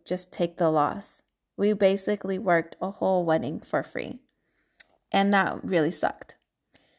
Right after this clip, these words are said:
So always, always collect payments ahead of time. I suggest anywhere from two to eight weeks in advance. Um,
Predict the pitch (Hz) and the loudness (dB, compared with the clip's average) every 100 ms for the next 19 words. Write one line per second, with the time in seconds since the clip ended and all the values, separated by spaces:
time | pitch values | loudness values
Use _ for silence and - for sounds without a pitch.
0 | _ _ - - - 226 170 165 190 233 | _ _ -10 0 6 8 8 2 -4 -10
1 | _ _ _ _ _ _ _ _ _ _ | _ _ _ _ _ _ _ _ _ _
2 | - 226 240 240 240 240 - - _ 202 | 4 6 6 2 0 0 -6 -18 _ -2
3 | 202 185 175 180 180 - - _ _ - | -2 -2 -4 -4 -6 -10 -18 _ _ -10
4 | - 196 185 190 196 - _ _ _ 180 | -2 2 4 2 0 -12 _ _ _ -6
5 | 180 175 - - 185 180 170 185 185 202 | -4 -4 -6 -8 -4 -2 0 0 0 0
6 | 220 - _ _ _ _ - 190 202 226 | -4 -10 _ _ _ _ 2 4 6 4
7 | 262 269 - 247 226 214 208 214 - - | 2 -2 -2 -2 4 4 4 0 -6 -14
8 | - _ _ _ _ - 208 220 240 240 | -16 _ _ _ _ -6 -2 0 2 4
9 | 233 233 214 196 190 202 - _ _ - | 2 2 -4 -4 -4 -8 -10 _ _ -20
10 | - 226 233 233 233 233 - - - 190 | -4 0 2 2 0 -2 -6 -8 -6 -6
11 | - - 190 185 - - - - 180 175 | -8 -6 -6 -6 -8 -16 -10 -4 -2 -2
12 | 190 156 - - - - _ _ _ _ | -4 -6 -10 -14 -16 -16 _ _ _ _
13 | _ _ 185 170 160 160 175 | _ _ -4 -2 -2 -4 -6